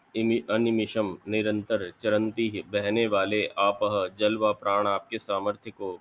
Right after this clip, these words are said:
प्रमिनंती परिमाण कर सकते, और ये जो वातस्य वायु के वेग हैं वे भी आपकी सत्ता का परिमाण न नहीं कर सकते। इसी प्रकार और भी सब पदार्थ आपकी अभवम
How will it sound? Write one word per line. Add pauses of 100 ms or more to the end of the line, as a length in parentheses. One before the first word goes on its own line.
प्रमिनंती (440)
परिमाण
कर
सकते,
और
ये (180)
जो
वातस्य
वायु
के
वेग (100)
हैं
वे
भी
आपकी
सत्ता
का
परिमाण
न
नहीं
कर
सकते। (640)
इसी
प्रकार
और
भी
सब
पदार्थ
आपकी
अभवम